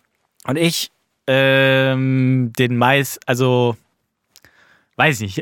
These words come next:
ganz normal in den Tag gestartet und dann zum Abend hin schon immer nervöser geworden. Und dann auch gemerkt, dass ich, ich dachte eigentlich, ähm, es kommen noch ein bis zwei Leute aus meinem Team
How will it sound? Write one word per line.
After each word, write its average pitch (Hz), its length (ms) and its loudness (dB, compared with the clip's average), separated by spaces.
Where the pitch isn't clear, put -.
ganz 214 200 2
normal 147 160 2
in 123 100 -2
den - 20 -12
Tag 131 220 0
gestartet 127 640 -2
und 120 180 -2
dann 123 360 0
zum 151 180 0
Abend 180 340 2
hin 170 180 0
schon 147 300 -6
immer 156 220 2
nervöser 135 420 2
geworden. - 500 -8
Und 117 320 -2
dann 113 920 0
auch 117 300 -2
gemerkt, 160 800 -2
dass 120 160 -2
ich, - 200 -4
ich 127 140 -6
dachte 156 300 2
eigentlich, 135 640 0
ähm, 113 520 0
es - 220 -4
kommen 120 380 -2
noch 113 180 -2
ein 139 220 0
bis 127 140 -4
zwei 120 200 0
Leute 131 300 0
aus 113 140 -4
meinem 113 180 0
Team 156 400 0